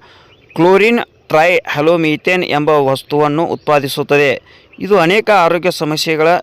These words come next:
ವಿಶೇಷವಾಗಿ ಕ್ಯಾನ್ಸರ್‌ನ ಅಪಾಯವನ್ನು ಹೆಚ್ಚಿಸುತ್ತದೆ. ಇದು ಮೂತ್ರಕೋಶದ ಕ್ಯಾನ್ಸರ್ ಅಪಾಯವನ್ನು ಶೇಕಡ ಮೂವತ್ತ್ಮೂರರಷ್ಟು ಮತ್ತು ಕೊಲೊನೋ ಕ್ಯಾನ್ಸರ್ ಅಪಾಯವನ್ನು ಶೇಕಡ ಹದಿನೈದರಷ್ಟು ಹೆಚ್ಚಿಸುತ್ತದೆ.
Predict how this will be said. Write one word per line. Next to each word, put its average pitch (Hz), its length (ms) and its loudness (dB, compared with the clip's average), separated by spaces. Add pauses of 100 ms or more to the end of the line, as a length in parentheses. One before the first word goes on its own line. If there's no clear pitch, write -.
ವಿಶೇಷವಾಗಿ 160 680 0
ಕ್ಯಾನ್ಸರ್‌ನ 139 640 -2
ಅಪಾಯವನ್ನು 151 480 0
ಹೆಚ್ಚಿಸುತ್ತದೆ. 147 880 -2 (420)
ಇದು 156 220 0
ಮೂತ್ರಕೋಶದ 170 840 0
ಕ್ಯಾನ್ಸರ್ 135 560 0
ಅಪಾಯವನ್ನು 147 720 0
ಶೇಕಡ 143 300 -2
ಮೂವತ್ತ್ಮೂರರಷ್ಟು 175 1300 -2
ಮತ್ತು 147 420 0
ಕೊಲೊನೋ 170 540 0
ಕ್ಯಾನ್ಸರ್ 156 520 -2
ಅಪಾಯವನ್ನು 143 600 0
ಶೇಕಡ 135 260 -6
ಹದಿನೈದರಷ್ಟು 156 840 -2
ಹೆಚ್ಚಿಸುತ್ತದೆ. 139 840 -2